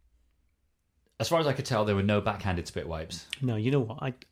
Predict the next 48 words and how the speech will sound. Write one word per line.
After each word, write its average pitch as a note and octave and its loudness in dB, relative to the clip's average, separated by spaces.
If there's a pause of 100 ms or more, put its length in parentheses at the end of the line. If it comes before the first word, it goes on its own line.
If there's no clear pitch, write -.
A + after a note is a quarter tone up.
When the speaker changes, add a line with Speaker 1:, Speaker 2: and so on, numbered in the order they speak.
(220)
Speaker 2:
I C3+ 0
want B2+ 0
there G#2 -2
to - -12
be. F#2+ -6 (220)
There A#2 -2
seemed, C#3+ 0
I, G#3 -4 (120)
I D3+ 0
feel E3 -2
like B2+ -4
Peck - -8
should - -8
do G#2 -4
one G2 -8 (240)
at G#2 -2
some G#2+ -2
Speaker 1:
I G3+ 2
Speaker 2:
point. - 0
Speaker 1:
think D4 -2
at D#3 -6
any F3+ 2
point G#2 -2
people's G#2+ 0
faces G#2+ 0
are G2+ 4
mucky. G2+ 0 (320)
They've F2+ 0
got, E2+ 0 (400)
they've F#2+ -4
got, F2 0
Speaker 2:
There's F#3 2
Speaker 1:
like, C4+ -2
Speaker 2:
not, G#3+ -12 (280)
not G#3 2
like, B3 -4
but - -6
Speaker 1:
they've - 2
Speaker 2:
marshmallow. D3 6
Speaker 1:
got B2 8
marshmallow C3+ 6
all C3+ 8
over B2+ 6
them. A#2 2
Speaker 2:
There's D3+ 0
not. A3 -2 (420)
Speaker 1:
No, G#2 0
there's. G2+ 0